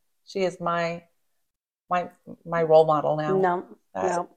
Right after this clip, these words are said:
Speaker 1: she is who I aspire to be when I
Speaker 2: Nope.
Speaker 1: grow up.
Speaker 2: Nope. I'd put her to the knife. Bad guy. Greed from a baby. Are you kidding me? I mean, his regent mom was probably kind of a bitch. I mean, you know, if, if taxes were raised and things were bad, but don't blame the baby.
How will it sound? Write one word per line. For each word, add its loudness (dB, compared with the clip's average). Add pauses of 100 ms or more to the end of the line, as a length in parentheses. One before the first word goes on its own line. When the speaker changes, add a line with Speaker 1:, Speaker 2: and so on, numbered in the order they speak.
(160)
Speaker 1:
she -2
is 0
who 4
I 6
aspire 6
to -18
be -6
when -6
I 0
Speaker 2:
Nope. 8
Speaker 1:
grow 4
up. -2 (180)
Speaker 2:
Nope. 2 (500)
I'd 4
put -6
her -2
to -2
the -6
knife. -14 (540)
Bad -6
guy. -16 (520)
Greed -2 (140)
from 0
a 4
baby. -6 (800)
Are -4
you -4
kidding -2
me? 2 (1000)
I 2
mean, 2
his 2
regent 2
mom 0
was -6
probably 4
kind 0
of -2
a -4
bitch. -6
I -6
mean, 0
you 2
know, 2
if, 0
if -6
taxes -4
were -10
raised -14
and -10
things 0
were 0
bad, 8
but 2
don't 2
blame -2
the -10
baby. -8